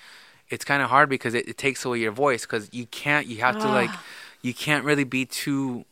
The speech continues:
Speaker 1: too vocal about things
Speaker 2: Yeah.
Speaker 1: because it's like, "You're not our blood." She can say whatever she wants because she's one of us.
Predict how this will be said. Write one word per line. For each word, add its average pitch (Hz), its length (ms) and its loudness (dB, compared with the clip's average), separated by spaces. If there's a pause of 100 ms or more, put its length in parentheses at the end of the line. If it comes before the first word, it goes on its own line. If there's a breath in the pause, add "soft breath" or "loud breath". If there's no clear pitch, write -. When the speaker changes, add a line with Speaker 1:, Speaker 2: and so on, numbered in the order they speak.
Speaker 1:
too 139 160 -4
vocal 139 520 2
about 143 300 4
things 202 380 -6
Speaker 2:
Yeah. 220 420 -8
Speaker 1:
because 120 600 0
it's 110 220 -10
like, 107 300 -2
"You're 123 240 0
not 135 180 6
our 120 80 6
blood." 110 280 2
She 190 140 2
can 180 140 -2
say 160 140 4
whatever 123 260 6
she 120 140 -2
wants 120 400 4
because 113 320 -2
she's 120 220 -2
one 117 120 2
of 110 80 4
us. 107 360 4